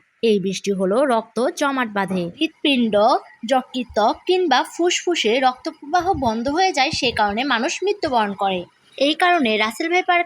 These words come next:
কামড় দিলে শরীরে বাধা কিংবা ওঝার কাছে নিয়ে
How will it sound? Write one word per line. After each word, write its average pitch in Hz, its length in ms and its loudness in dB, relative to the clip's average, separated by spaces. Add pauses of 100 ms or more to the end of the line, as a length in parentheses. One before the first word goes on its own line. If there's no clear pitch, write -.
কামড় 226 380 0
দিলে 226 240 2 (440)
শরীরে 226 460 2 (440)
বাধা 196 360 0 (340)
কিংবা 294 320 2 (260)
ওঝার 233 300 0
কাছে 403 160 -2 (140)
নিয়ে 254 180 2